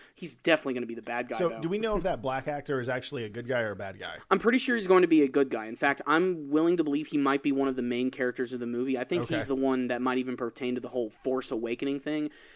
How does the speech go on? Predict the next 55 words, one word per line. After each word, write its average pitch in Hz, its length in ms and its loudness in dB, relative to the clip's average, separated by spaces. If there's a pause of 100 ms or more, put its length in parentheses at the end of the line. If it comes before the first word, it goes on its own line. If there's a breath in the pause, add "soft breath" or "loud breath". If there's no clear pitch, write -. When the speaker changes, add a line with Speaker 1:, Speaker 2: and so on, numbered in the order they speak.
Speaker 1:
He's 196 260 -2
obviously 226 460 6
a 175 60 8
Stormtrooper 180 640 2
working 151 320 0
for 160 100 -2
the 143 140 0
Empire, 156 460 0
but 147 100 0
I 139 60 2
think 156 180 -4
something 147 400 -2
must 131 160 -2
have 123 240 -10 (140)
driven 127 480 -2
him 151 320 0 (360 loud breath)
to, 135 260 2
uh, 120 300 2
to - 180 -6
actually, 127 480 -2
like, 110 300 -8
not 120 260 -2
be 131 100 -2
with 123 100 -4
the 117 140 -6
Empire 135 320 0
anymore. 151 260 0
Speaker 2:
Do 170 60 2
you 170 100 6
Speaker 1:
Or 208 320 8 (100)
Speaker 2:
think, 175 180 -6
here's, 196 300 -2
it's 202 300 -2
just 233 160 -8
weird 175 240 -2
because 139 360 -4
you 156 100 -8
never 233 240 -4
see - 200 -6
Stormtroopers 127 600 -6
without 113 180 -6
their 107 100 -12
helmets. 95 480 -16 (200)
Speaker 1:
Rarely, 120 720 0
you 135 120 2
know, 127 140 2
unless 165 300 6
Speaker 2:
So 196 40 2
Speaker 1:
it's, 180 100 0
like, 156 200 8 (280 loud breath)
Han 175 280 6
and 170 140 6
Luke 170 260 8
who 170 80 4
are, 135 220 6